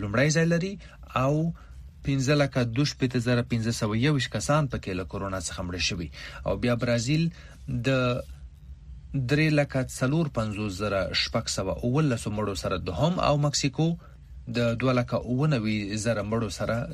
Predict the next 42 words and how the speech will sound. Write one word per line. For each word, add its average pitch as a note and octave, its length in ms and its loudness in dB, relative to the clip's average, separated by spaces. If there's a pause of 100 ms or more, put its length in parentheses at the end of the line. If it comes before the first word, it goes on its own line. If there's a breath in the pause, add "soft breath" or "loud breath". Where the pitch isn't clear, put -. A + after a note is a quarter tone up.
(140)
دریم A2 340 -2
ځای F2+ 200 -4
لري. F#2+ 180 -2 (1600 loud breath)
اخوا D3 240 4 (100)
د C#3 140 4
اروپا C#3+ 320 0
په D3+ 80 2
اکثرو D#3 260 0 (140)
سیمو D#3+ 280 2
کې C3+ 220 2
د B2 140 0
کورونا B2 340 2
د A2 100 0
دریمې A#2+ 320 2 (240)
وژونکې A#2 480 0
څپې A#2+ 300 0
له G#2 100 0
ویرې A#2 240 2 (200)
لاکډاون G2+ 440 -2
لګېدلی F2 420 -2
دی، F2+ 80 -2 (120)
خو A2 100 0 (100)
په A2+ 160 0
برتانیا A#2+ 400 2
کې B2 160 -4
دوکانونه، A#2+ 480 0
بارونه C3+ 320 2
او C3 100 2
یو A#2+ 180 2
شمېر A2+ 240 -2
نور B2 200 2 (360 loud breath)
خدمات A2 440 0
د G#2+ 140 -2
ګل A2+ 140 0
یا G#2+ 100 0
دوشنبې G2+ 400 -2
په - 80 -12
ورځ G2+ 140 -2 (100)
بېرته - 260 -4
پرانیستل G2 460 -4
شوي C3 260 0
او - 20 2